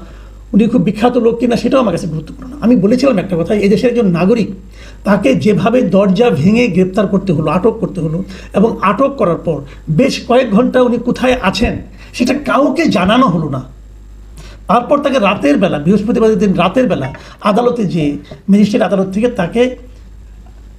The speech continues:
আপনার ত্রিশ দিনের জন্য কারাগারে পাঠিয়ে দেওয়া হলো। এই যে ঘটনাগুলি ক-, ঘটনা হলো, এই ঘটনাটা আসলে সঠিক হয়েছে কিনা, এই ছিল আমার প্রশ্ন। এবং এরপর অনেক ঘটনা কিন্তু ঘটেছে, ধীরে ধীরে আমরা জানতে পারলাম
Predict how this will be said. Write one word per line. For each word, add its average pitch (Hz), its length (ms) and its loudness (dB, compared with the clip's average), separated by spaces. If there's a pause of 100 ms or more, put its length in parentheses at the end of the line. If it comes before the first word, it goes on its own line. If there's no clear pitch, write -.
(220)
আপনার 185 300 2 (100)
ত্রিশ 254 200 4
দিনের 226 220 2
জন্য 220 200 2
কারাগারে 247 380 2
পাঠিয়ে 160 320 -4
দেওয়া 147 160 -2
হলো। 165 180 -10 (460)
এই 285 220 4
যে - 60 4
ঘটনাগুলি 254 520 2
ক-, 220 120 -6
ঘটনা 196 380 0
হলো, 156 340 0 (880)
এই 285 260 0
ঘটনাটা 262 420 0
আসলে 247 240 0
সঠিক 240 460 0
হয়েছে 165 220 -4
কিনা, - 180 -12 (500)
এই 285 160 2
ছিল 294 140 0
আমার 196 280 0
প্রশ্ন। - 280 -8 (840)
এবং 294 280 0 (880)
এরপর 277 220 2
অনেক 254 200 2
ঘটনা 233 220 2
কিন্তু 226 180 -2
ঘটেছে, 208 460 0 (280)
ধীরে 185 160 4
ধীরে 214 140 4
আমরা 202 140 2
জানতে 190 280 0
পারলাম 180 360 -2